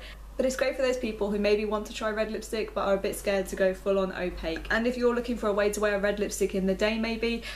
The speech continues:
I think this is a great one to go for because it's just that bit more sheerer. Sheer, sheer, sheerer? You know what I mean. Yeah. It's, um, it's more of a sheer formula, so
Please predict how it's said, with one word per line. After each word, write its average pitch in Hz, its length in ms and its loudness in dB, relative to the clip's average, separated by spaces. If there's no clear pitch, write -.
I 226 80 2
think 262 240 -4
this 247 200 -2
is 220 80 -6
a 220 60 -2
great 214 200 0
one 196 180 0
to 190 100 -6
go 190 180 2
for - 280 -6
because 202 380 -6
it's - 260 -6
just - 280 -8
that - 240 -2
bit - 180 -2
more 180 280 -6
sheerer. 160 760 -6
Sheer, 196 400 -2
sheer, 240 420 -4
sheerer? 247 460 -2
You 208 120 2
know 175 80 2
what 165 100 -2
I 160 40 -6
mean. 160 200 -12
Yeah. 190 220 0
It's, 254 300 2
um, 247 400 2
it's - 240 -8
more 320 180 6
of 302 80 0
a 226 40 -2
sheer 202 680 2
formula, 180 560 -2
so 180 380 -2